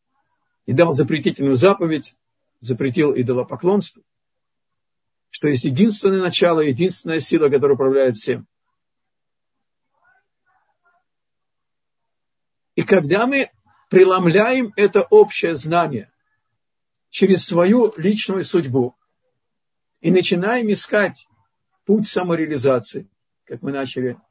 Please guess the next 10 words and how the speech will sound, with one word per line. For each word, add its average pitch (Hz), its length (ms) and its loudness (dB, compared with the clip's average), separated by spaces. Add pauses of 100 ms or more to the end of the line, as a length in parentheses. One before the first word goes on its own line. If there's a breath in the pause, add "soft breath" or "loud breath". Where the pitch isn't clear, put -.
(200)
больше 120 320 -10
года 117 240 -6
назад 107 340 -12
уже, 107 200 -16
слава 117 280 -14
Богу, 117 220 -18 (4000)
начало 185 840 0 (2750)
трепета 165 480 0
и 131 100 -2
страха 139 600 -4